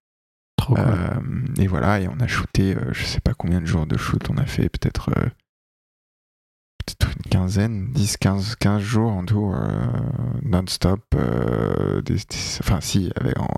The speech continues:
Speaker 2: en, entrecoupé, mais, mais, mais c'était en, enchaîné en fait.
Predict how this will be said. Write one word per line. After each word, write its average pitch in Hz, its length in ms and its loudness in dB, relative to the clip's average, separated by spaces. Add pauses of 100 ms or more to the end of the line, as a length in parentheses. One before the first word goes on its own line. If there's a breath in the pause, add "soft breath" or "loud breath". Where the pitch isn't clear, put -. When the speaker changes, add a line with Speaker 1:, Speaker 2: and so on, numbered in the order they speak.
Speaker 2:
en, - 80 0 (160)
entrecoupé, - 680 0
mais, - 280 -4 (120)
mais, - 220 0 (100)
mais - 120 -2
c'était - 320 0
en, - 220 -2
enchaîné 117 500 0
en 107 80 -2
fait. - 220 -4